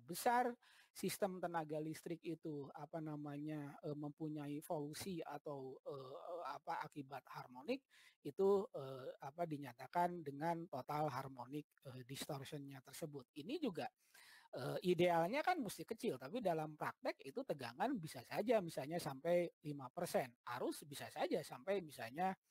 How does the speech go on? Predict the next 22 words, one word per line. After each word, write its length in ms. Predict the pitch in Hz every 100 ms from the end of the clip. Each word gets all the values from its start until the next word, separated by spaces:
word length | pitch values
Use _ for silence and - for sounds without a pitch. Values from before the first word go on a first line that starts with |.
| _ - _
dua 260 | - 147 131
puluh 240 | 131 120
persen 380 | - 165 208 170
seperti 420 | 156 127 - 240
ini. 160 | 254 117
Nanti 460 | 123 147 214 226 226
saya 480 | 151 190 196 180 -
akan 420 | - - 175 165
memberikan 480 | 156 143 147 - 175
beberapa, 480 | 156 127 123 123 160
berapa, 380 | 143 127 123 _ -
eh, 240 | 135 131 -
apa, 240 | - 180
contoh 320 | - 143 139 170
hasil-hasil 640 | 151 170 160 151 175 180 175
pengukuran, 500 | 170 175 240 226 123 -
ya 160 | 180 170
kan, 160 | 147
gitu. 160 | 131 _ - - _ - - - - _ _ _ -
Apa 340 | 226 254 277
itu 240 | 277 262 233
harmonik? 640 | 202 202 196 190 180 160